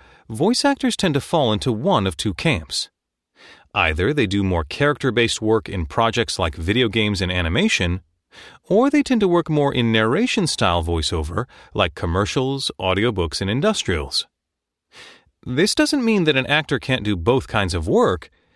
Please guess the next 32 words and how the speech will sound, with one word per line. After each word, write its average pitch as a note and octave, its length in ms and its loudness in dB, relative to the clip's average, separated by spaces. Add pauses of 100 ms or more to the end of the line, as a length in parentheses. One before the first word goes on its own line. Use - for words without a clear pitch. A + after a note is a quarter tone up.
(220)
It E3 100 2
just G3+ 200 2
means D#3+ 220 2
one C4 340 2
type A#2 340 0
will B2 180 2
usually E3 540 2
make B2 220 2
up A2 160 0
the A2+ 100 0
majority A2 600 2
of F2 100 2
their F2+ 160 2
jobs. F2+ 580 0 (1000)
It B2 120 -2
is A2+ 180 0
rare F3+ 460 0
the A3+ 160 -2
actor C3+ 400 -2
who F#2+ 160 -2
has G2 180 0
an G#2 100 -2 (100)
equal A3+ 320 0
number D#3+ 260 0
of G2+ 120 2
jobs G2 480 0
in G2+ 220 -2
both G#2 320 0
fields F2 340 -2
of F#2 120 2
voiceover F2 480 0
work. D2 380 -10